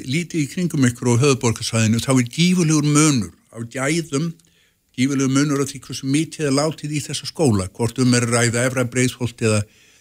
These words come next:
Garðabæ eða Seltjarnarnes og svo framvegis. Þannig að manni finnst einhvern veginn eins og til þess að búa til samnefnara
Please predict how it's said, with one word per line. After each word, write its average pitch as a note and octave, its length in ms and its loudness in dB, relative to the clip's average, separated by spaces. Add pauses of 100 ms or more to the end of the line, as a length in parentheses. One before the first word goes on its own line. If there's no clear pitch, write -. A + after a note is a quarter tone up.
Garðabæ B2 520 0 (160)
eða G2+ 320 -6
Seltjarnarnes B2 800 0
og A#2 80 -12
svo - 160 -16
framvegis. G#2+ 400 2 (800)
Þannig C3+ 240 4
að C3 100 2
manni C#3 180 2
finnst G3 300 -2
einhvern D#3+ 300 -2
veginn C#3+ 240 2
eins A#2+ 160 0
og A#2+ 80 -8
til - 80 -6
þess C3+ 160 -2
að A#2+ 60 -8
búa E3 180 -2
til - 160 -6
samnefnara A2 720 0